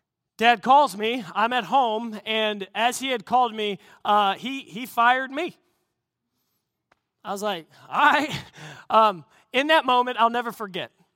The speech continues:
And I'm sharing this story, not that you think I'm crazy, but just to let you know, like, I'm right there with you. Uh, I hu-, Dad, on the phone, "Hey, you can find a job somewhere else." <laughs> Okay. Uh, hung up the phone,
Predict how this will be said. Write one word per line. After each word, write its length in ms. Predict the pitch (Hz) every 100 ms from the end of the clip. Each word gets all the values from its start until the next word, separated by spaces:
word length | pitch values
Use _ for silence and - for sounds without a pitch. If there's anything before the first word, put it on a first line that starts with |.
| -
And 140 | 240 226
I'm 100 | 226
sharing 300 | - 320 262
this 100 | 214
story, 220 | 240 226
not 160 | 220 220
that 80 |
you 80 | 220
think 140 | 214 196
I'm 100 | 160
crazy, 320 | 214 208 175
but 160 | 175
just 240 | 170 190 -
to 80 | 190
let 160 | 185
you 100 | 185
know, 180 | 190 180
like, 280 | 175 165 -
I'm 240 | 180 190 185
right 160 | 190
there 140 | 185 170
with 220 | 151 -
you. 80 | 135 _ - - - -
Uh, 380 | 220 214 185 - -
I 360 | 202 196 175 160 -
hu-, 340 | 190 262 -
Dad, 360 | 196 226 269 202 _ -
on 180 | 220 247
the 60 |
phone, 220 | 214 226 202
"Hey, 160 | 175
you 220 | 185 220
can 140 | 277 277
find 200 | 269 254
a 40 |
job 260 | 208 226 220
somewhere 260 | 226 247
else." 320 | 180 156 - - _ _
<laughs> 60 | 196 - - - - _ -
Okay. 380 | 226 233 226 226 - - -
Uh, 380 | 208 208 185 151
hung 220 | - 226 262
up 120 | 220
the 100 | 226
phone, 360 | 220 196 185